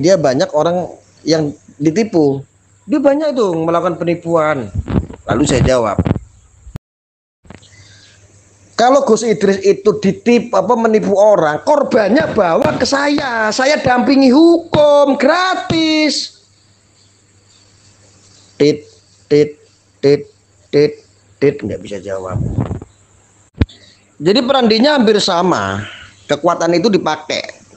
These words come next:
Eh, gaya mempengaruhi orang itu dipakai sama sehalnya seperti dulu. Dulu dua ribu sembilan belas ketika ada orang yang mengkampanyekan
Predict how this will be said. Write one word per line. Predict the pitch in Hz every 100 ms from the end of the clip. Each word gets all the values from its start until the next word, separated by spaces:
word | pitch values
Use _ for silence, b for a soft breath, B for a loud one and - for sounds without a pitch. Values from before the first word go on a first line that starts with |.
| -
Eh, | 139 143 139 139 135 131 117
gaya | 135 151 156 175 175 165 160
mempengaruhi | 160 160 160 165 165 156 160 160
orang | 151 170 170
itu | 160 185
dipakai | 165 143 - 143
sama | - 135 165 139
sehalnya | - 135 120 147 147 170
seperti | - - 120 139
dulu. | 123 90 78 - B B B B B B B
Dulu | 143 165 220
dua | 165
ribu | 165 151
sembilan | 156 143 151 143
belas | 139 170
ketika | - 156 160 160 143
ada | 151 160 -
orang | 208 285 269
yang | 214 202
mengkampanyekan | 202 180 185 190 185 - 190 185 185 220 254 247 151 131 131 156